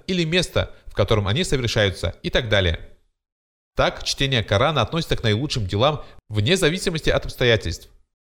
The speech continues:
Однако при входе в мечеть лучше произнести соответствующую мольбу, дуа, чем читать Коран, а также при выходе из мечети.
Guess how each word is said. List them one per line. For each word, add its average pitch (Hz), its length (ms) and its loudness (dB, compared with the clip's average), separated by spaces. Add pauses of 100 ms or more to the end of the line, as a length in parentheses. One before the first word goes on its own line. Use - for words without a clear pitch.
(180)
Однако 117 440 0
при 117 140 0
входе 175 320 0
в 120 60 -4
мечеть 135 440 0 (240)
лучше 185 300 -2
произнести 151 420 0
соответствующую 127 680 -2
мольбу, 110 560 -2
дуа, 120 420 2 (280)
чем 202 200 2
читать 185 320 2
Коран, 135 460 0 (180)
а 104 120 2
также 190 260 2
при 120 160 0
выходе 175 340 0
из 156 100 -6
мечети. 107 460 -4